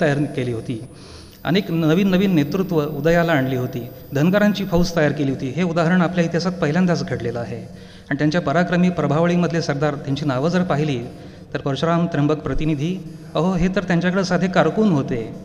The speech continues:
पण आपल्या कारकुनाच्या अंगातलीही कर्तबगारी ओळखत त्यांना मोठं होण्याची संधी दिली. आजकाल आपल्यापेक्षा मोठं कोण होत असेल तर लोकांना आवडत नाही आणि राजकारणात तर मुळीच आवडत नाही.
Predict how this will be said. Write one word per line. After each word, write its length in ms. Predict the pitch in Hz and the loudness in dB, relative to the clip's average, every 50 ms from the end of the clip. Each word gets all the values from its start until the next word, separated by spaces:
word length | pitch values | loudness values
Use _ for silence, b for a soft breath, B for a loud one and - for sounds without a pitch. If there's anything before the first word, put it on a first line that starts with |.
| - - - | -12 -6 -4
पण 100 | 160 147 | -2 -2
आपल्या 220 | 135 - 160 170 | -2 -2 -4 -2
कारकुनाच्या 600 | 165 165 139 131 131 - 190 196 196 190 196 196 | 0 0 0 -2 -2 -2 -2 0 0 2 2 2
अंगातलीही 460 | 180 165 160 175 175 - 165 165 202 | 2 4 4 2 2 0 0 0 0
कर्तबगारी 540 | 220 - 180 165 151 - 185 160 156 156 151 | 0 0 0 0 0 0 0 0 2 2 2
ओळखत 380 | 160 147 139 135 139 170 165 165 - - B B B B B - | 2 2 0 0 0 0 -2 -2 -2 -6 B B B B B -6
त्यांना 180 | - 147 156 156 | -2 0 2 2
मोठं 280 | 139 135 135 - - | 2 0 0 0 0
होण्याची 400 | 220 165 170 160 160 156 156 160 | 2 4 4 4 2 2 0 -2
संधी 320 | 143 - 139 131 113 127 135 | -4 -2 -4 -4 -4 -4 -6
दिली. 260 | 127 120 120 117 113 - - B B B B B B B B B B B - | -6 -6 -8 -8 -10 -12 -16 B B B B B B B B B B B -4
आजकाल 420 | 131 131 - - 175 175 180 180 180 160 180 175 170 160 | -4 -4 -2 -2 0 0 2 0 0 -2 -6 -8 -8 -8
आपल्यापेक्षा 440 | 143 135 151 165 175 180 170 - 185 | -8 -4 -2 -2 -2 0 0 2 2
मोठं 280 | 175 160 151 175 180 | 2 2 2 2 4
कोण 160 | 180 - 175 175 | 4 4 6 4
होत 140 | 151 165 | 4 4
असेल 300 | 170 165 156 165 175 170 | 2 2 0 0 0 0
तर 60 | 170 175 | 2 2
लोकांना 320 | 165 156 - 170 170 180 | 2 2 2 2 2 2
आवडत 300 | 156 135 143 165 165 165 | 2 4 4 2 2 2
नाही 280 | 147 123 120 123 107 - - - B B B B B - | 0 0 -2 -2 -6 -8 -10 -12 B B B B B -6
आणि 120 | - 147 139 | -4 -2 0
राजकारणात 420 | 139 135 135 - 180 170 170 175 170 | 0 0 0 0 2 2 2 2 2
तर 80 | 185 175 | 2 2
मुळीच 300 | 175 175 170 180 175 160 | 4 4 4 4 4 4
आवडत 300 | 143 165 165 123 - - | 2 2 2 -2 -4 -4
नाही. 320 | 135 120 117 120 117 117 | -6 -6 -8 -8 -10 -12